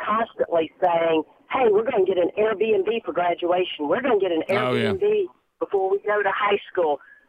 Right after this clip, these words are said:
Speaker 1: We're getting an Airbnb for my birthday." These parents are renting these Airbnbs, apparently, and renting somebody's property and allowing their teenagers or young teens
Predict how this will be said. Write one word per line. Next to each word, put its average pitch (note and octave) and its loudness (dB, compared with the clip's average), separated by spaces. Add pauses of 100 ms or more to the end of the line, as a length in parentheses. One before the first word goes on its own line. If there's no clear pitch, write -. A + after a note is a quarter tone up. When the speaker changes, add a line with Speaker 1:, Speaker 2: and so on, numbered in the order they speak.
Speaker 1:
We're A3+ 0
getting G3+ 0
an F3+ 2
Airbnb A3 -2
for F3+ 0
my E3 0 (160)
birthday." G3 0 (760)
These F4+ 2
parents B3+ 2 (140)
are F3+ 2
renting G3 2 (100)
these F3 0
Airbnbs, F#3 0 (120)
apparently, C#3 -2 (560)
and F#3+ 4 (220)
renting C#4 2
somebody's B3+ 0
property B3+ 0
and F#3 2
allowing A3 2
their G3 2 (240)
teenagers G#3 0
or E3 0
young F3+ 2 (240)
teens F#3 0